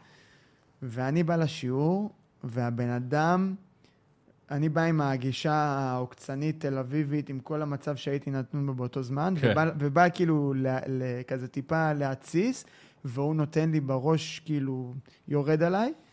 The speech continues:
Speaker 1: וזה היה טוב. כאילו, באיזשהו מקום הייתי צריך שייכנסו בי קצת. ו-, טוב, אז אני כאילו התחלתי כזה לתהות על מה זה יהודי. עכשיו,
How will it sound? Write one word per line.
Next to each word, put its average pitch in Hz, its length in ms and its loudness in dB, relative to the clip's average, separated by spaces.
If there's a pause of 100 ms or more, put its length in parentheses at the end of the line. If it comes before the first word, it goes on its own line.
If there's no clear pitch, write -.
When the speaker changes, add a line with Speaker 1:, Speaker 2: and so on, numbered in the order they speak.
(180)
Speaker 1:
וזה 127 360 -2
היה 160 100 6
טוב. 165 340 4 (320)
כאילו, 160 220 4
באיזשהו 196 400 6
מקום 214 440 2
הייתי 202 260 4
צריך 202 340 0
שייכנסו 175 500 -2
בי 175 120 0
קצת. - 220 -12 (640)
ו-, 190 560 2 (840)
טוב, 262 180 4 (140)
אז 160 180 -2
אני 190 220 -2
כאילו 196 280 2
התחלתי 190 380 0
כזה 147 300 0 (720)
לתהות 151 600 2
על 160 120 2
מה 165 160 0
זה 160 140 2
יהודי. 139 360 0
עכשיו, 127 240 -6